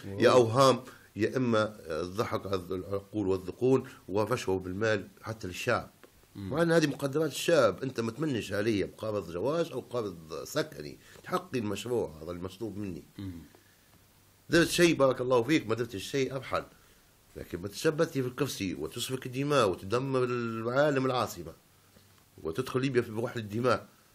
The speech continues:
Speaker 1: هذا البحر من الدماء، وتخرج أنت وأبنائك إلى الخارج، والشعب الليبي الأم تبكي على ابنها، والزوجة تبكي على زوجها، و-،
Speaker 2: يعني
Speaker 1: والأطفال
Speaker 2: الحل
Speaker 1: ينتظرون
Speaker 2: شايف
Speaker 1: أبيهم.
Speaker 2: الآن اجتماعي الحل؟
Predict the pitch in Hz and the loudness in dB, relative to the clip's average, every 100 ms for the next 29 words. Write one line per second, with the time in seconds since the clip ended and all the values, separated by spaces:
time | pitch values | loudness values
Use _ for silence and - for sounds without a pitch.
0 | _ 107 113 107 123 107 110 107 104 143 | _ -2 0 0 -2 -2 -4 -4 -4 0
1 | 131 120 139 110 101 117 - 104 - - | 2 0 -4 -6 -8 -8 -8 -12 -12 -20
2 | _ - 95 95 117 104 95 - _ _ | _ -8 -6 -4 -4 -6 -14 -20 _ _
3 | _ - 107 87 113 110 101 98 92 - | _ -8 -6 -6 -6 -4 -6 -8 -10 -10
4 | 104 90 90 92 90 90 90 - - _ | -10 -10 -10 -10 -10 -12 -14 -20 -20 _
5 | - 117 98 101 95 92 82 82 82 107 | -10 -8 -6 -8 -8 -6 -6 -8 -6 -6
6 | 107 104 104 101 85 90 85 90 - 87 | -4 -4 -2 -4 -4 -8 -8 -12 -10 -12
7 | 87 87 110 113 113 123 120 98 82 76 | -10 -10 -8 -8 -6 -6 -4 -4 -6 -10
8 | 90 76 113 131 127 123 117 117 123 120 | -10 -4 0 2 4 6 4 4 4 6
9 | 117 110 139 131 156 139 127 - 143 165 | 4 6 6 6 4 2 0 2 4 6
10 | 156 131 117 165 170 | 4 2 0 -4 -4